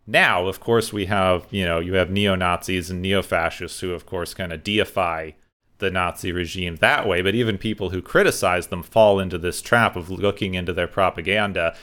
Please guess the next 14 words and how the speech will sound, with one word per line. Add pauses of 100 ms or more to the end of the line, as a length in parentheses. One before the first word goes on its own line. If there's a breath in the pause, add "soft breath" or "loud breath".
(120)
and
trying
to
show
a
certain
amount
of
respect
for
what
they
were (260)
doing,